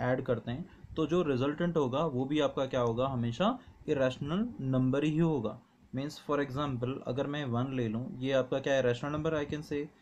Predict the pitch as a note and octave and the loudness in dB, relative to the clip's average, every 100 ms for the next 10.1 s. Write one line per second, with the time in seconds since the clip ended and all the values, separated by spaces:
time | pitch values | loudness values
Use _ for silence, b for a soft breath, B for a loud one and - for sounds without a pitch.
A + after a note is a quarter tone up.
0 | B B - A#2+ A#2+ D3+ D3 C#3 C3 B2 | B B 0 2 2 0 -2 -2 -2 -2
1 | C3 B2+ A#2+ B2+ D3 B2+ C3 - A#2 A2+ | -2 -2 0 -2 0 0 0 -2 -4 -2
2 | B2+ C#3+ C3+ - C3 B2+ B2+ B2+ C#3 A#2 | 0 0 0 0 -2 2 2 2 0 -2
3 | C#3 B B B - C3 C3 D#3 - D3 | -4 B B B -6 -2 0 -2 -2 0
4 | E3+ F3+ F3 D#3+ C3+ C3 B2 A2+ A#2 D#3 | 4 4 4 2 0 0 0 0 0 0
5 | B B - A#2 C3 B2 A#2 - B2 B2+ | B B -14 -4 -2 0 -2 -2 0 2
6 | A#2+ A2+ C3+ A3+ A3+ - - - B2 A#2 | 2 4 4 4 0 -12 -12 -2 0 2
7 | A2+ - A#2 A2 A2+ F3 G3+ - A2+ - | -2 -2 -2 -2 -2 0 0 2 0 -2
8 | - - - - _ _ _ _ _ _ | -10 -18 -20 -20 _ _ _ _ _ _
9 | _ _ - - - - - - C#3+ G3+ | _ _ -20 -20 -20 -20 -14 -8 -4 -4